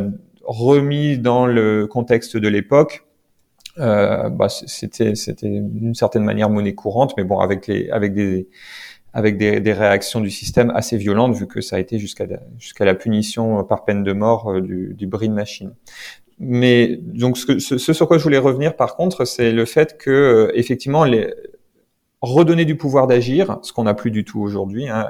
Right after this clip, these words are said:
et à nouveau à cause du, de l'enfermement créé par le numérique, euh, ça me paraît effectivement le, les seuls leviers, euh, viables qui existent. Et nous, euh, à Grenoble, je peux, je peux donner cette expérience, elle est extrêmement intéressante parce qu'en plus, elle est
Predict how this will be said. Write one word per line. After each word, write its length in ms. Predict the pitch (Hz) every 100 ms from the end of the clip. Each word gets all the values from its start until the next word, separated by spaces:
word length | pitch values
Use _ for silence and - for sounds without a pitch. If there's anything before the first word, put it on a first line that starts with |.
| -
et 140 | 127
à 40 | 113
nouveau 360 | 113 101 117 -
à 80 |
cause 240 | 104 113 104
du, 320 | 101 98 95 _ _ - - - _ -
de 160 | 113 107
l'enfermement 560 | 107 107 113 107 110
créé 220 | 113 117 107
par 160 | 104
le 80 | 104
numérique, 580 | 107 107 101 120 - - _ - -
euh, 180 | 113 101
ça 160 | - 107
me 40 |
paraît 300 | 110 107 110
effectivement 480 | 107 117 - 123 127
le, 360 | 110 101 98
les 460 | 98 92 90 87 95
seuls 480 | - - - 123 117
leviers, 760 | 117 117 113 113 113 123 120
euh, 220 | 104 98
viables 640 | 98 104 101 113 117 95 92 _
qui 180 | - 113
existent. 460 | 104 107 151 170 117
Et 60 |
nous, 360 | 120 143 160 139
euh, 220 | 110 107
à 80 | 107
Grenoble, 420 | 107 110 117 147
je 100 | -
peux, 120 | -
je 100 | 92
peux 120 | - 104
donner 180 | 107
cette 220 | 113 - 110
expérience, 560 | - - 110 127 131
elle 80 | 104
est 20 |
extrêmement 320 | 95 - 107
intéressante 500 | 104 - 107 110 131
parce 140 | - -
qu'en 140 | 104
plus, 340 | - 147 143 -
elle 160 | 107
est 240 | 110 110